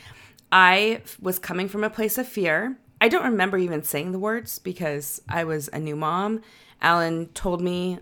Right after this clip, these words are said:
on the couch at night when it was, I was just sleep deprived. It was our fourth child. And it was, like, the worst possible time to tell me. So I don't really remember it. But if Alan says I said it,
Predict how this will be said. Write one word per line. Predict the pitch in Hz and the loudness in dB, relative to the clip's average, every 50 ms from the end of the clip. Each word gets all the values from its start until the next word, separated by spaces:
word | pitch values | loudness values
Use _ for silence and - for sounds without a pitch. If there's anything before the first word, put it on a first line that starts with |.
| - - | -10 -8
on | - 160 160 | -6 -6 -6
the | 151 151 | -6 -8
couch | - - - 143 151 170 - - - - - - | -6 0 2 2 2 2 0 -6 -8 -8 -8 -6
at | - 143 - - | -6 -6 -4 -4
night | 160 151 143 147 160 165 - - - - | -4 -4 -2 -2 -4 -4 -8 -10 -10 -10
when | - 175 170 165 | -8 -6 -6 -4
it | - | -4
was, | - 131 143 143 139 - - - - _ _ _ - | -4 -6 -6 -4 -4 -4 -6 -6 -8 _ _ _ -8
I | 151 165 | -6 -6
was | 151 160 143 - | -4 -6 -6 -6
just | - 156 143 - | -6 -6 -4 -2
sleep | - - - - 185 196 196 | -2 -2 -2 -2 -2 -4 -6
deprived. | 196 196 - - 190 190 185 185 185 180 - - - - - | -8 -10 -8 -6 -4 -2 -2 -2 -4 -6 -10 -16 -20 -14 -8
It | - | -6
was | 165 151 151 | -6 -4 -4
our | 113 139 | -6 -6
fourth | - - 170 170 170 - | -4 -2 -2 -2 -2 -4
child. | - - 147 135 143 156 156 156 151 - - - - - - - - - - - _ _ - | -4 -2 0 0 0 -2 -6 -8 -10 -12 -16 -20 -20 -20 -20 -20 -20 -20 -20 -20 _ _ -4
And | 175 180 170 | -2 0 0
it | 156 | 0
was, | - 147 | -2 -4
like, | 170 151 - | -6 -6 -4
the | 170 156 | -4 -4
worst | 151 151 160 151 151 - - | -2 0 0 0 0 -2 -6
possible | - 156 160 - 147 | -6 -8 -6 -6 -8
time | 143 - 151 147 151 | -10 -8 -8 -8 -8
to | 151 | -8
tell | 143 - 147 | -8 -8 -10
me. | 156 160 | -10 -6
So | - - | -4 -2
I | 208 | 0
don't | 226 247 | 0 2
really | 220 220 214 208 | 2 2 2 2
remember | 185 170 156 156 147 151 151 160 180 | 0 -2 -2 -4 -4 -4 -4 -4 -4
it. | 196 202 196 - - | -4 -6 -4 0 2
But | 208 196 175 - - - - - | 2 2 2 0 -6 -16 -18 -12
if | - - 220 | -2 4 8
Alan | 254 320 359 302 | 8 8 8 6
says | 302 302 226 | 2 2 2
I | 220 202 | 2 2
said | 202 - 208 190 160 | 2 2 2 2 2
it, | 147 139 - - | 0 -2 -4 -8